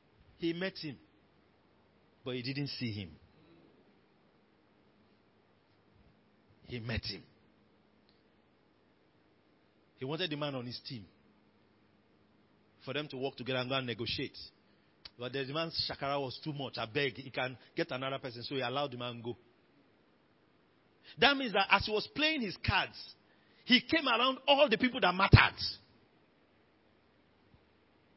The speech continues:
It was later he found out that the man to make the decision himself was that man. He didn't know the man was connected to it in any way.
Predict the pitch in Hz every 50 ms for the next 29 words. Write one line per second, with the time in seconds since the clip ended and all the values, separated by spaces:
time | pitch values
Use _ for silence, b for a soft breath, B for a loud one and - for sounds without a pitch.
0 | _ _ _ _ _ _ _ _ _ _ _ _ _ _ _ _ _ _ _ _
1 | _ _ _ _ _ _ _ _ _ _ _ _ _ _ _ _ _ _ _ _
2 | _ _ _ _ _ _ - 143 135 156 147 131 131 147 156 185 208 202 - 208
3 | 208 196 175 147 - - - 165 175 175 160 156 147 127 127 120 120 113 110 117
4 | 131 151 151 143 - b b b b b _ _ _ _ _ _ - - 127 120
5 | 143 170 185 202 220 220 180 135 120 - - 156 147 143 156 175 156 127 139 -
6 | - 120 - - 170 - - 185 170 143 120 110 - - 143 123 - 117 113 98
7 | 95 127 131 127 110 110 98 - - - _ - _ _ _ _ _ _ _ _
8 | _ _ _ _ _ _ _ _ _ _ _ _ _ _ _ _ _ _ _ _
9 | _ _ _ _ _ _ _ _ _ _ _ _ - - _ _ _ _ _ -
10 | 143 156 196 190 170 135 135 147 156 151 139 123 - - 127 139 131 - 147 -
11 | 131 131 131 - 123 123 147 165 165 170 165 139 123 85